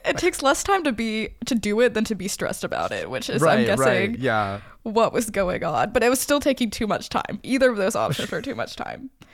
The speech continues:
Speaker 1: Um, and so at this point, there actually was, like, a bad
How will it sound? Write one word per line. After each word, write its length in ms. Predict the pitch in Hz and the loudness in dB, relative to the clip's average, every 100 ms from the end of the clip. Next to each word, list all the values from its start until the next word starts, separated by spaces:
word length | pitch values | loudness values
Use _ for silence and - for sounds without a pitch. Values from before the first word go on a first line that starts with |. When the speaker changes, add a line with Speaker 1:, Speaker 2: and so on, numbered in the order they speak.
| - - - | -20 -18 0
Speaker 1:
Um, 420 | 208 196 160 202 - | 4 4 4 -2 -2
and 120 | 240 | 0
so 320 | 240 262 233 - - - - - _ _ - | 4 4 4 0 -6 -16 -16 -20 _ _ 2
at 160 | 240 294 | 4 4
this 180 | 339 | 0
point, 240 | - 294 233 | 2 2 4
there 100 | 208 | 4
actually 320 | 160 - 240 | 2 2 0
was, 320 | 180 180 214 | 2 0 0
like, 200 | 175 170 | -2 0
a 280 | 143 165 113 - - - _ - - | -2 0 -2 -6 -20 -20 _ -20 -10
bad 600 | 190 196 160 107 - | 0 2 4 2 0